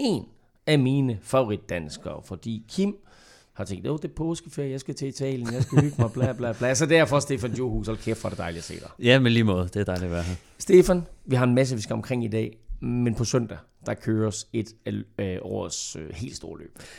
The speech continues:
Speaker 2: Ja, altså, jeg synes jo, det er jo, det er jo for mig,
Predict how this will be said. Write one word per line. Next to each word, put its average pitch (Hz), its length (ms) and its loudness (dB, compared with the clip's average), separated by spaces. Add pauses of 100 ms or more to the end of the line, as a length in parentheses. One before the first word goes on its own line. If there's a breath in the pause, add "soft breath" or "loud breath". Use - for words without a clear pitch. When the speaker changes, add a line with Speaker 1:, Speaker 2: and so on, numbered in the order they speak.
(240 loud breath)
Speaker 2:
Ja, 104 260 6
altså, 90 200 -2
jeg 95 140 4
synes 160 220 2
jo, 123 140 4
det 95 200 2
er 87 60 0
jo, 85 220 -4 (140)
det 101 220 2
er 113 100 6
jo 131 200 6 (140)
for 110 140 2
mig, 101 380 4